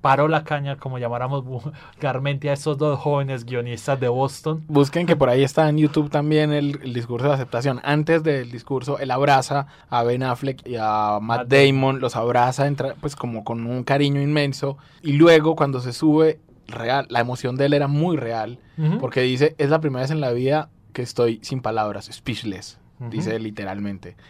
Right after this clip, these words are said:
Speaker 2: Y luego, Christopher Nolan, en otra prueba de su astucia a la
Speaker 1: Ah.
Speaker 2: hora de hacer castings, pues llama a Robin Williams para algo que estuvo a punto de suceder.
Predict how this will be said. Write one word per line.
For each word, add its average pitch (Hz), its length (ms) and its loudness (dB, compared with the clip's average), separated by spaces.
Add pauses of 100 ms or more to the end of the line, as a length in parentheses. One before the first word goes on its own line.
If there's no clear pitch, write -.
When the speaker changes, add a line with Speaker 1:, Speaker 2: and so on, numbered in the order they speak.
(100)
Speaker 2:
Y 160 140 0
luego, 196 420 6 (140)
Christopher 180 460 6
Nolan, 165 600 2
en 123 100 -6
otra 139 260 2
prueba 156 340 6
de 135 80 4
su 113 420 -6
astucia 131 720 -2
a 120 120 -2
la 113 100 0
Speaker 1:
Ah. 113 60 2
Speaker 2:
hora 120 200 2
de 143 60 4
hacer 123 260 -4
castings, 139 600 -2 (340)
pues 135 340 -4
llama 156 520 4
a - 20 4
Robin 175 380 2
Williams 165 520 4
para 123 360 2
algo 165 500 4 (160)
que - 140 -4
estuvo 147 380 6
a 156 100 4
punto 165 400 0
de 151 80 6
suceder. 131 640 4